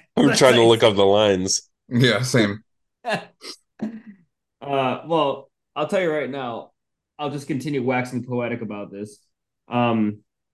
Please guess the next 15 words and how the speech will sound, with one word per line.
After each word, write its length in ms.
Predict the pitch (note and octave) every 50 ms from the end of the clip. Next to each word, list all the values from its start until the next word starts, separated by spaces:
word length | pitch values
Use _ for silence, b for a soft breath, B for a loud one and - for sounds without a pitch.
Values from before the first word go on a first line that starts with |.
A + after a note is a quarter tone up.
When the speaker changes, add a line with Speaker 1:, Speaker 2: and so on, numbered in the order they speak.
| _ _ _ _ _ _ _ _ _ _ _ _ _ _ _ _ _ _ _ _ _ _ _ _ _ _ _ _ _ _ _ _ _ _ _ _ _ _ _ _ _ _ _ _ _ _ _ _ _ _ _ _
Speaker 1:
I 120 | - B2+ C#3
also 180 | D#3+ E3+ E3+
have 80 | E3 C3+
the 60 | C3+
Panthers 400 | - D3 C#3+ C#3 C3 B2 A#2+ A#2
for 140 | - - B2
worst 240 | A2+ A#2+ B2 A#2+ B2
team 140 | - A#2+ A2
in 60 | G#2
the 60 | G#2
league 240 | G#2+ A2 G#2+ F#2+ F#2
at 120 | F2+ -
twenty-two 360 | - A2+ A2 G#2 F2+ - G#2
to 80 | G2 F#2
one. 340 | F#2 F#2 F2+ E2+ F2 F2